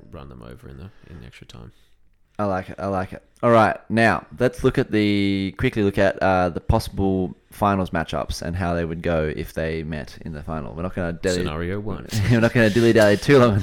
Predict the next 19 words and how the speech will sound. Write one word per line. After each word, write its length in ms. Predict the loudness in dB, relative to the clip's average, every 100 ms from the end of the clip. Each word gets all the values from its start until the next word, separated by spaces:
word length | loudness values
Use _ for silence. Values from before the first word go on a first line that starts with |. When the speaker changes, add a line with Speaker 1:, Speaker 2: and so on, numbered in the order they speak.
| -2
Speaker 2:
this. 420 | -4 -6 -6 -10 -14
<laughs> 1400 | -20 -20 -18 -18 -20 -16 -16 -16 -16 -14 -14 -14 -16 -2
Too 160 | 4
long 160 | 4 4
on 100 | 4
this, 260 | 2 0 0
uh, 500 | 2 2 2 0 -2 -8 -20 -20 -14
just 160 | -10 -8
because 240 | -6 -6
it 60 | -6
will 100 | -6
be 120 | -4
here 140 | -4 -2
forever. 320 | -4 -4 -2
But, 320 | 2 2 0 -8 -20 -10 0
uh, 260 | 4 4 4
England 260 | 4 4 8
versus 480 | 10 10 8 4 -8
Germany 580 | 0 4 4 4 0 -4